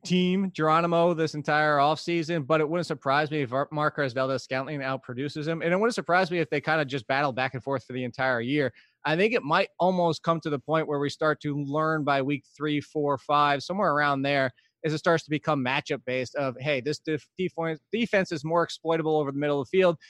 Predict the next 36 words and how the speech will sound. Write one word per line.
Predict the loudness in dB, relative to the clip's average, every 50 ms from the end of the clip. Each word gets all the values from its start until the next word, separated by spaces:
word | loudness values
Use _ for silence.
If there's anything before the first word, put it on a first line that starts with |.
| _ _
This | 0 0 0 2
one's | 0 -2 0
more | 2 2 2 2
exploitable | 2 0 -2 0 2 2 2 2 0 -2
deep | -2 0 2 2 2 2
on | 0 -2
their | -2 0 0
outside | 0 -2 -2 -2 -2 -2 -2 -4
corners. | -4 -2 0 0 2 0 -2 -4 _ _ _ _ _ -4
And | -2 0 2
that's | 2 2 2 2
how | 2 2 2
we | 2
start | 2 0 -2 -2
playing | -2 -2 -2 0 0 0
the | -2 -2
matchups | 0 0 0 0 0 -2 -6 -4
between | -6 -8 -8 -6 -4 -4 -2
Allison | 0 0 0 0 -2 -4 -6 -6
and | -4
Valdez-Scantling, | -2 0 0 2 0 0 -2 -4 -4 -2 -2 -2 -2 -4
because | -4 -4 -4 -4 -4
they're | -2 -4 -4
both | 0 0 2 0 0 0 -2
talented. | 0 2 2 2 0 0 0 0 0 -2 -6 -18 _ _
If | -2 0
you | 0 0
told | 2 2 4
me | 4 4
one | 2 2 2 4 4 6 6 4 4 2
that | 2 2
I | 2
wanted | 2 2 2 0 0
the | 0 0
reliable | 0 2 2 2 2 2 2 2 0 -2 -2
option | 2 2 2 2 0 0 -4 -4 -4